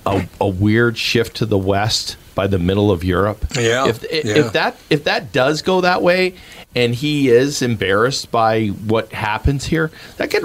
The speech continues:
Speaker 1: really change the world in a lot of different ways and could create some new powerhouses that don't, didn't exist last year or didn't exist two months ago.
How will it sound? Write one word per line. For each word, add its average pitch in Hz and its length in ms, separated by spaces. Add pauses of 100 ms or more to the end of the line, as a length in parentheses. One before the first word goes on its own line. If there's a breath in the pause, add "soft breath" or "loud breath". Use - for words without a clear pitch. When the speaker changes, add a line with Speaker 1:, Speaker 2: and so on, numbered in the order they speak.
(140)
Speaker 1:
really 135 420
change 127 760 (420 loud breath)
the 113 120
world 113 580
in 104 100
a 98 60
lot 110 220
of 107 140
different - 280
ways 107 280
and 104 100
could 110 200
create 127 360
some 113 160
new 117 140
powerhouses 104 920
that 101 160 (320 loud breath)
don't, 113 340
didn't 117 220
exist 113 480 (360)
last 107 340
year 117 180
or 95 80
didn't 107 220
exist 98 360
two 117 120
months 110 260
ago. 85 220